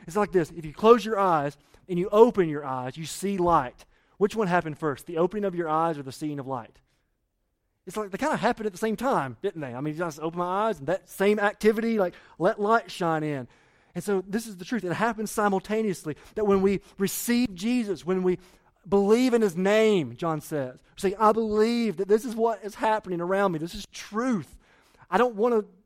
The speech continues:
die for my sin anymore. I can't live for my sin. I trust Christ." What happens is he promises to birth new life in us. You say, "How does that happen?" It's because he is life.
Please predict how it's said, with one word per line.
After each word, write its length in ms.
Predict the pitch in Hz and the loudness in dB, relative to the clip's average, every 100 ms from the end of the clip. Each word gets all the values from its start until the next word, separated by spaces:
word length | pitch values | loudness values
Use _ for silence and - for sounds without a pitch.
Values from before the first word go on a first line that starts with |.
| - | -2
die 180 | 185 180 | 0 2
for 120 | 185 | 0
my 100 | 165 | -2
sin 240 | - 185 | -2 -4
anymore. 180 | 165 190 | -2 -4
I 60 | 208 | -6
can't 220 | 254 233 | -6 0
live 120 | 220 | 0
for 80 | 202 | 0
my 80 | 165 | -6
sin. 240 | - 175 | -6 -8
I 120 | 190 | -6
trust 520 | 208 - - 233 233 - _ _ | -8 -10 -4 -2 -2 -8 _ _
Christ." 360 | _ - 202 151 | _ 0 2 2
What 180 | 180 208 | -2 -2
happens 560 | - 233 240 190 139 | 0 0 0 -6 -6
is 220 | 139 120 - _ _ _ - | -8 -10 -12 _ _ _ -8
he 140 | 208 | -8
promises 880 | - - 214 208 202 170 - 135 _ _ _ _ _ _ - | -8 -10 -4 0 2 0 -6 -16 _ _ _ _ _ _ -12
to 200 | 170 151 _ _ _ _ _ - | -10 -10 _ _ _ _ _ -2
birth 380 | 190 220 208 196 | 2 4 2 -4
new 200 | 202 196 | -4 -2
life 380 | 180 175 165 | 0 0 0
in 160 | 180 147 | -8 -10
us. 240 | 135 139 | -10 -12
You 60 | 165 | -12
say, 100 | 180 | -8
"How 180 | 165 240 | -2 -2
does 80 | 208 | 0
that 120 | 180 | -4
happen?" 420 | 196 277 208 147 _ _ _ _ | -4 -4 -4 -6 _ _ _ _
It's 100 | 175 | -14
because 280 | - 208 - _ | -8 -6 -6 _
he 200 | - 220 214 | -10 -2 -2
is 120 | 131 | -2
life. 460 | 139 117 104 - | -6 -8 -14 -20